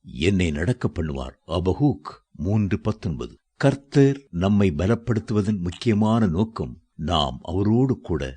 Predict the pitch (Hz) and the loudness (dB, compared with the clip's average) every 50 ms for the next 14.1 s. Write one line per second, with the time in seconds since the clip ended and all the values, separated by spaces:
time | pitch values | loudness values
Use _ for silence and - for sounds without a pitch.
0 | - _ - - 73 92 101 107 110 113 120 117 107 117 113 113 110 95 - 80 | -14 _ -8 -4 -2 2 2 2 4 2 2 0 0 0 0 -2 -2 -4 -4 -2
1 | 92 101 113 107 110 104 107 107 107 101 104 - - - 98 92 107 101 95 95 | 2 2 4 4 4 4 4 2 2 0 -2 -4 -4 -2 0 0 0 2 2 0
2 | 95 92 92 90 85 80 - _ - 73 71 82 92 95 117 - - - 123 117 | 2 4 2 2 2 0 -6 _ -12 -6 -2 -2 0 0 0 0 2 2 4 6
3 | 123 123 123 110 123 120 120 - - - 80 104 107 104 82 90 82 73 85 78 | 6 4 4 2 0 -2 -2 -8 -8 -2 0 2 2 2 2 0 0 0 -2 0
4 | 92 98 90 71 - - _ - - 80 85 - - 78 69 87 101 92 69 - | 0 0 -2 -2 -8 -14 _ -4 -2 0 0 0 -2 -4 0 0 0 0 0 -4
5 | - _ _ _ - - 110 120 151 156 123 90 80 80 85 82 78 71 69 - | -10 _ _ _ -4 -2 0 2 2 2 2 0 -2 0 0 -2 -2 -4 -6 -12
6 | _ _ - - 69 76 107 113 110 110 110 95 113 107 113 - - - - - | _ _ -18 -10 -4 0 2 4 4 4 4 4 4 0 0 -2 -6 -6 -4 -2
7 | 113 107 110 107 113 110 110 - - 101 - - 107 104 - - - 90 98 107 | -2 0 0 2 0 0 -2 -2 -4 -2 0 0 0 0 -2 -6 -6 -6 -6 -6
8 | - - - 117 113 107 104 110 113 110 117 110 117 117 117 113 120 117 120 113 | -4 -4 -2 -2 0 0 0 0 0 0 0 0 0 0 0 0 0 -2 -2 -4
9 | 127 - - - 101 127 139 139 - - 151 147 135 131 95 90 - - 98 90 | -6 -10 -10 -6 -2 -2 -2 -2 -2 -2 0 0 0 -2 -2 -4 -6 -4 -2 0
10 | 95 90 71 62 - _ _ _ - - 76 76 107 131 143 139 - - 85 78 | 2 0 0 -2 -8 _ _ _ -8 -6 0 2 2 2 2 0 -2 -4 -4 -4
11 | 69 64 - _ - - - 82 107 110 95 101 101 95 101 113 110 - - - | -4 -6 -10 _ -10 -6 -2 0 0 0 2 2 2 2 2 2 0 -2 -8 -16
12 | - _ - 73 85 110 123 139 139 127 123 95 85 82 82 71 69 69 90 104 | -20 _ -8 -4 0 2 2 2 2 2 2 0 0 -2 -2 -2 -4 -4 -6 -8
13 | - _ - 87 90 90 101 117 123 131 147 165 160 160 - - 107 98 87 82 | -12 _ -8 -6 -4 -2 0 2 4 4 4 4 2 0 -4 -2 -2 -2 -2 -2
14 | 71 67 | -4 -6